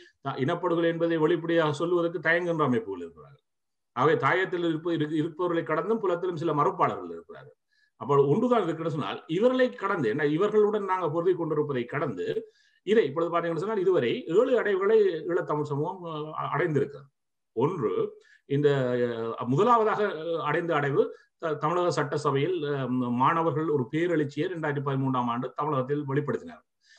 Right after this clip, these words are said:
அது பற்றி ப-, படர்ந்து தமிழகம் முழுமையாக கொந்தளிக்கின்ற சூழலை உருவாக்கியது. அதில் பல தரப்பினரும் தங்களுடைய, தாங்களும் பங்காளியாக மாற்றப்பட்டார்கள், திரைத்துறையினர், திரைத்துறையினர் உட்பட.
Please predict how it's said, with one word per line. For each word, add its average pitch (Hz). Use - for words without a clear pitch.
அது 170
பற்றி 165
ப-, 135
படர்ந்து 165
தமிழகம் 160
முழுமையாக 160
கொந்தளிக்கின்ற 165
சூழலை 147
உருவாக்கியது. 139
அதில் 156
பல 165
தரப்பினரும் 170
தங்களுடைய, 160
தாங்களும் 156
பங்காளியாக 151
மாற்றப்பட்டார்கள், 117
திரைத்துறையினர், 117
திரைத்துறையினர் 131
உட்பட. 143